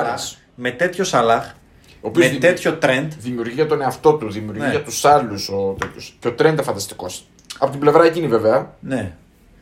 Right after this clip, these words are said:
Speaker 1: Με καλό μάτι, πια-, δηλαδή με παρτενέρ του Van Dijk που πάνε καλά και κρύβουνε λίγο τα τέτοια του Van Dijk. Και ο Κονατέ, ας πούμε, με τη United ήταν πάρα πολύ καλός.
Speaker 2: Εμένα ο Μάτι μου αρέσει πολύ πάντως.
Speaker 1: Ναι.
Speaker 2: Είναι πολύ εγκεφαλικός παίκτης. Παρότι δεν έχει
Speaker 1: Εγκεφαλικός.
Speaker 2: σωματικά προσόντα,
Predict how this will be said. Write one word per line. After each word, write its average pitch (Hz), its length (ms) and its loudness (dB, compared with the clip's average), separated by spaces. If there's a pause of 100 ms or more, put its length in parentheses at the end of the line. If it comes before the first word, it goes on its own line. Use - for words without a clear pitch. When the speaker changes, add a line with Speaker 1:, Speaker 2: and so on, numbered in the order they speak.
(180)
Speaker 1:
Με 139 120 0
καλό 151 400 4
μάτι, 156 380 2
πια-, 156 280 -4
δηλαδή 160 640 2
με 147 160 -2
παρτενέρ 156 520 0
του 180 160 -8
Van 156 140 2
Dijk 180 260 2
που 165 760 4
πάνε 175 240 2
καλά 170 280 4
και 175 120 -4
κρύβουνε 175 500 0
λίγο 120 220 0
τα 117 140 -2
τέτοια 113 260 -4
του 104 120 -8
Van 107 100 2
Dijk. 104 340 -4
Και - 80 -4
ο 123 60 0
Κονατέ, 131 360 0
ας 143 80 -2
πούμε, 147 180 -8
με 135 120 -6
τη 120 120 -8
United 143 160 -4
ήταν 160 180 -6
πάρα 170 160 2
πολύ 110 160 -2
καλός. 101 360 -6
Speaker 2:
Εμένα 131 180 0
ο 139 40 2
Μάτι - 220 2
μου 127 80 -2
αρέσει 123 180 -4
πολύ 120 180 -2
πάντως. 107 260 -4
Speaker 1:
Ναι. 226 100 -2
Speaker 2:
Είναι 117 120 -4
πολύ 123 180 -2
εγκεφαλικός 110 480 -4
παίκτης. - 200 -16
Παρότι 135 220 2
δεν 156 100 4
έχει 165 80 0
Speaker 1:
Εγκεφαλικός. 123 420 2
Speaker 2:
σωματικά 117 120 4
προσόντα, 104 560 -4